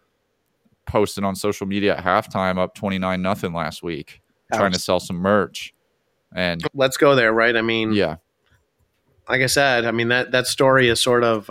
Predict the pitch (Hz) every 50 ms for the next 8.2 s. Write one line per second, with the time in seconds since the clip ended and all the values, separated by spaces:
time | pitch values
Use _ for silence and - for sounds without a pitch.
0 | - - 120 147 160 147 156 143 123 120 117 113 - - - 120 117 113 113 107
1 | 107 110 110 110 107 104 - - - - _ _ - - - - 139 135 139 127
2 | - 156 147 160 160 143 135 139 156 147 - 135 - - - 113 98 101 110 120
3 | 131 135 131 - 139 131 143 147 135 131 143 156 131 110 - - 113 110 104 101
4 | 98 - - - _ _ _ _ _ - - 131 120 135 139 127 147 - - 147
5 | 131 127 135 - - 147 131 123 120 - - 107 98 - - 95 - - 92 90
6 | 85 80 - - - _ _ _ - 82 82 78 78 78 82 87 - - - 135
7 | 143 147 160 - - 170 - - - - 131 139 151 147 131 120 - - 151 147
8 | 143 139 104